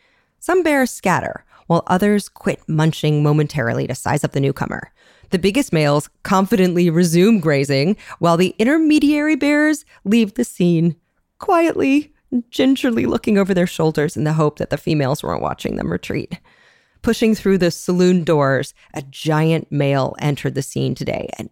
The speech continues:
every female looked up. They all seemed to be trying to catch his attention, coyly turning in circles before sitting on their rumps and wandering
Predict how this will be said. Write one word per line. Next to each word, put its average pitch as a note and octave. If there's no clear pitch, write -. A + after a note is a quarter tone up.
every E3
female C#3
looked D3
up. -
They D3+
all F#3
seemed G3+
to F#3
be D#3
trying D#3
to C3+
catch -
his -
attention, -
coyly C4+
turning G3
in F#3
circles -
before C3+
sitting C#4+
on A#3
their G3+
rumps -
and F#3
wandering F3